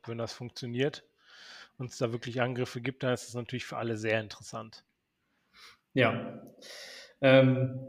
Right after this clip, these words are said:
Speaker 2: auch interessant, ich habe vorhin schon mal kurz ge-, dr-, dran gedacht, über das, äh, was, worüber wir noch sprechen wollten, äh, als wir, ähm, <laughs> ach genau, als du, als du gesagt hast, äh, von Videospiele spielen gesprochen hast,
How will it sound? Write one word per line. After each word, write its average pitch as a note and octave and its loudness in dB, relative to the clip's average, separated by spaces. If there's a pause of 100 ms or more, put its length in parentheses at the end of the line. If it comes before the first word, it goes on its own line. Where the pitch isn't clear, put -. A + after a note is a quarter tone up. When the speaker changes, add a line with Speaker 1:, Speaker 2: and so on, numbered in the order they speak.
Speaker 2:
auch E3+ 6
interessant, D3+ 4
ich D3+ 2
habe D3 4
vorhin D#3+ 6
schon E3 2
mal F#3+ 4
kurz D#3+ 0
ge-, C#3 4
dr-, - 2
dran C3+ 4
gedacht, D#3 2
über C#3 2
das, C3+ -2
äh, A#2+ 2
was, B2 0
worüber C3 4
wir B2 2
noch B2 2
sprechen C3 0
wollten, A#2+ 0
äh, A2+ 2
als A2+ -2
wir, A#2 2 (1600)
ähm, A#2+ 0 (120)
<laughs> - -14
ach - 4
genau, D#3 10
als C#3 6
du, F3 12 (720)
als C3+ 6
du C#3 2
gesagt C3+ 6
hast, - 4
äh, A#2 4
von B2 6
Videospiele C#3+ 8
spielen C3+ 6
gesprochen B2+ 4
hast, - 2